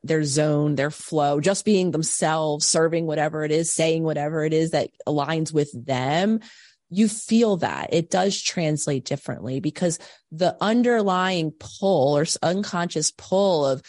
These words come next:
neediness, to use your word, or the desire to be presented or seen in some way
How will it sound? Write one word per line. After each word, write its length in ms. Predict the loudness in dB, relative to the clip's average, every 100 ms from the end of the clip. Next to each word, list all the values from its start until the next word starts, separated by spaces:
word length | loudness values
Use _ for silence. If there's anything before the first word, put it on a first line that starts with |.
| -14 -2
neediness, 880 | 2 4 4 2 0 -2 -4 -4 -6
to 120 | -6
use 280 | -2 -2 0
your 160 | 0 0
word, 280 | 2 2 2
or 100 | 2
the 80 | 2
desire 500 | 0 0 0 -2 -4
to 100 | -4
be 140 | -6
presented 500 | -4 -2 0 0 -2
or 100 | -4
seen 340 | -4 0 0
in 100 | 0
some 240 | 0 -2 0
way 440 | 2 2 4 2